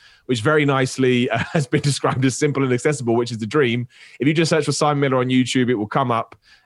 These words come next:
And yeah, you mostly get a video every day of me just trying to make the gym a little bit easier for everybody, especially at the moment when over here in the U K, we can't even go to the gym. So yeah,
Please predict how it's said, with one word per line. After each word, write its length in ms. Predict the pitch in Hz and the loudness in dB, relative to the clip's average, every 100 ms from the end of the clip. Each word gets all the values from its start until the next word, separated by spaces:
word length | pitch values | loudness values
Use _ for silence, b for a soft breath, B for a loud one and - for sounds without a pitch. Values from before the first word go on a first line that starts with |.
| - | -8
And 760 | 110 113 110 110 107 104 101 95 | -4 -2 -2 -2 -2 -4 -6 -4
yeah, 100 | 92 | -4
you 120 | 98 | -2
mostly 320 | 123 120 - | -2 -2 -2
get 140 | 92 | -4
a 40 | 90 | -2
video 300 | 95 95 90 | 0 0 0
every 200 | 87 85 | -2 -2
day 300 | 92 90 90 | -2 -2 -4
of 160 | 82 | -6
me 380 | 92 90 85 85 _ _ _ | -6 -4 -4 -8 _ _ _
just 180 | - 185 | -6 -4
trying 260 | - 170 156 | -2 -2 0
to 60 | |
make 180 | 143 139 | 0 0
the 80 | 127 | -2
gym 220 | 120 120 | 0 -2
a 40 | |
little 180 | 117 113 | 0 -2
bit 180 | 95 107 | 0 -2
easier 380 | 101 98 95 95 | -2 -4 -2 -4
for 140 | - - | -4 -6
everybody, 500 | 95 90 87 90 101 | -4 -4 -4 -4 -4
especially 520 | 127 - 143 - 139 | -4 -2 -4 0 0
at 80 | 123 | 0
the 60 | |
moment 400 | 123 147 123 110 | 0 0 0 -2
when 400 | 107 117 110 107 - b b | 0 0 0 -4 -10 b b
over 160 | 107 101 | -4 -2
here 100 | 120 | -2
in 80 | 104 | -2
the 60 | |
U 120 | 101 | -2
K, 220 | 101 127 104 | -2 -2 -2
we 80 | |
can't 220 | 92 113 104 | -2 -4 -4
even 140 | 92 | -4
go 180 | 95 113 | -2 -4
to 120 | - | -4
the 60 | - | -10
gym. 340 | 110 82 80 | -8 -8 -10
So 400 | - 92 82 80 - | -8 -6 -6 -8 -10
yeah, 180 | 73 | -14